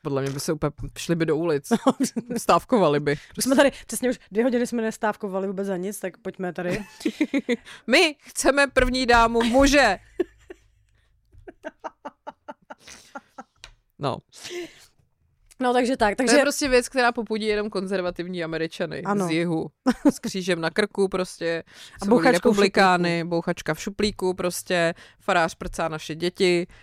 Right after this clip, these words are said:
Speaker 1: v neděli si o tom povídáme v kostele.
Speaker 2: Tak to má být.
Speaker 1: Můj s-, prostě tenhle ten bratranec si vzal svoji ségru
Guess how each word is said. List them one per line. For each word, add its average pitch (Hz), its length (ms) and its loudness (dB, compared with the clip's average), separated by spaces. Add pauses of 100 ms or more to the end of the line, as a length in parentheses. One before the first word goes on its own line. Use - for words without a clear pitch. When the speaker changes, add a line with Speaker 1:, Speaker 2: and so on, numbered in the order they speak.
(140)
Speaker 1:
v 180 40 -6
neděli 160 300 0
si 156 140 -10
o 151 80 -6
tom 151 180 -10
povídáme 170 480 -2
v - 40 -12
kostele. 156 600 -4
Speaker 2:
Tak 208 120 -2
to - 100 -2
má 175 180 2
být. 147 260 -2
Speaker 1:
Můj 180 440 2
s-, - 340 -6
prostě 170 340 -6
tenhle 185 220 -6
ten 165 380 -6
bratranec 180 580 2
si - 160 -12
vzal 165 240 -4
svoji - 240 -10
ségru 175 640 2